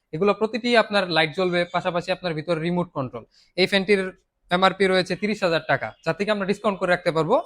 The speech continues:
আর এটার ওয়ারেন্টি হিসেবে থাকছে দুই বছরের মোটর ওয়ারেন্টি। তারপরে বাজাজ কোম্পানির একটা লাক্সারি ফ্যান রয়েছে, এটা তিন পাখা, এটা হচ্ছে ফাইবারের পাখাগুলো। এই ফ্যানটাও রিমোট কন্ট্রোল, পাশাপাশি এটাতেও লাইট জ্বলে, এটাও ঘরের লুকটা অনেকটা চেঞ্জ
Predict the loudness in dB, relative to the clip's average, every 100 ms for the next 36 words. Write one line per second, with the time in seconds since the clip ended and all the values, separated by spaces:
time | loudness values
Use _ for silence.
0 | 4 4 2 -4 -6 0 2 2 2 -2
1 | -2 -4 -4 -8 -6 -2 -2 -2 -2 -2
2 | -2 0 0 0 -4 -12 _ _ -20 _
3 | _ 6 8 6 8 6 4 0 4 6
4 | 4 4 2 2 2 0 0 0 0 -2
5 | -6 _ _ 2 6 6 4 8 8 10
6 | 8 6 4 4 4 4 8 8 8 8
7 | 6 6 4 2 4 2 2 4 4 4
8 | 0 0 -2 0 -2 0 -2 -2 -2 -2
9 | -2 -2 0 0 0 -6 -8 -10 0 2
10 | 2 2 4 4 2 -4 0 0 0 -6
11 | -10 -8 -8